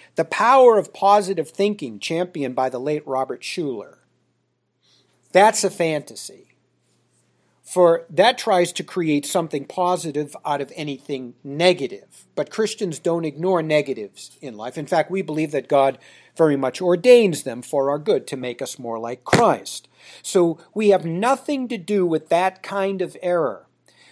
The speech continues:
We don't pretend to live something that is not true of us. The power of positive thinking is one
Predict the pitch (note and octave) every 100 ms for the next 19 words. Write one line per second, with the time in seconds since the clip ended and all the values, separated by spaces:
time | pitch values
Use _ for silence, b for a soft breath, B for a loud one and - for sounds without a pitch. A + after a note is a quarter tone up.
0 | b F3 D3 F3+ A3 C4 C4 B3+ - G3
1 | E3+ D#3+ F3 F3 - F3 E3+ F#3+ F3 D#3+
2 | E3+ E3 D3+ - - - C#4 G3 A2+ G#2
3 | - - - - E3 F#3+ F3 E3+ - E3+
4 | D#3+ F3 D3 - F#3 F#3 G3+ G#3+ G3+ D3
5 | C3+ B2+ - B2+ C3 F3+ D#3+ C3 C#3 D3+